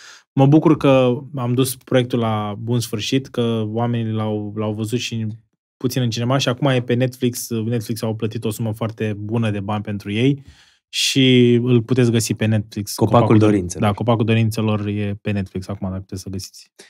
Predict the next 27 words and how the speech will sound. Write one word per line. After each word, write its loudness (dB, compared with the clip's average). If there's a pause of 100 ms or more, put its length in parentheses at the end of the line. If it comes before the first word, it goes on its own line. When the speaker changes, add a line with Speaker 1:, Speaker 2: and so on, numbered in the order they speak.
(120)
Speaker 2:
Mi-ar 4
plăcea 4
să 2
intre 2
cât 2
mai 4
multă 2
lume 2
și 0
să-l -2
vezi 0
acolo 0
în -2
trending-ul 4
ăla 2
de -2
pe -4
Netflix, -4
Speaker 1:
A 2
Speaker 2:
să 2
Speaker 1:
fost 6
pe 4
Speaker 2:
vezi. 6
Speaker 1:
locul 6
unu 6
la 4
copii. -4